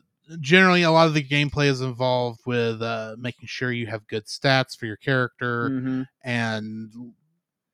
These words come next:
Speaker 1: generally s-, story-based, uh, gameplay. But
Speaker 2: Yeah.
Speaker 1: yeah, anyway.
Speaker 2: Yeah. Like, it, it was, it was fun. I'd be like, I started, I just wandered around the first level, and I was like, "Oh, okay." Be-,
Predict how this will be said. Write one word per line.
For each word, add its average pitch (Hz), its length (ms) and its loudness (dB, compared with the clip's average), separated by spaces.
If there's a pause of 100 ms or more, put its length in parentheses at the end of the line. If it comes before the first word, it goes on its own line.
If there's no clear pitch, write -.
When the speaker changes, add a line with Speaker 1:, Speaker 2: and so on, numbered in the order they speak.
(540)
Speaker 1:
generally 139 320 0
s-, - 80 -6
story-based, - 1300 0
uh, 127 100 -6
gameplay. 120 680 -4
But 117 140 -4
Speaker 2:
Yeah. 170 160 4
Speaker 1:
yeah, 147 220 0
anyway. 147 300 -4 (260)
Speaker 2:
Yeah. 349 200 8 (380)
Like, 226 180 6
it, 220 140 8
it 240 100 6
was, 269 280 2
it 190 80 10
was 226 180 4
fun. 147 380 6
I'd 160 80 2
be 165 100 6
like, 151 160 4 (160)
I 127 100 -8
started, 143 480 6
I 143 100 2
just 135 260 -2
wandered 131 280 4
around 135 300 4
the 127 140 0
first 131 320 0
level, 131 360 4
and 123 80 2
I 123 60 4
was 120 100 0
like, 120 200 2 (240)
"Oh, 208 160 10
okay." 123 320 6 (440)
Be-, 160 100 8